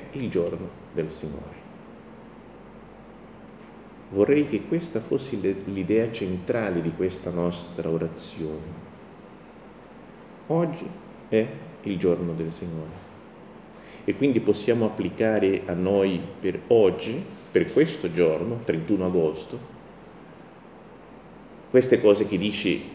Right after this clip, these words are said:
Gesù nel Vangelo: "Chi è dunque il servo fidato e prudente che il padrone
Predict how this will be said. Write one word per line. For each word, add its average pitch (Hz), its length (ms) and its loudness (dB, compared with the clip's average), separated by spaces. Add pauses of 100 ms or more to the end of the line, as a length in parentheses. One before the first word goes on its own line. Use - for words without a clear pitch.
Gesù 90 320 2
nel 87 160 0
Vangelo: 87 460 2 (280)
"Chi 135 220 0
è 139 80 8
dunque 127 420 6
il 113 100 2
servo 117 360 6
fidato 110 420 2
e - 60 6
prudente 101 580 2
che 113 100 0
il 110 80 0
padrone 104 640 4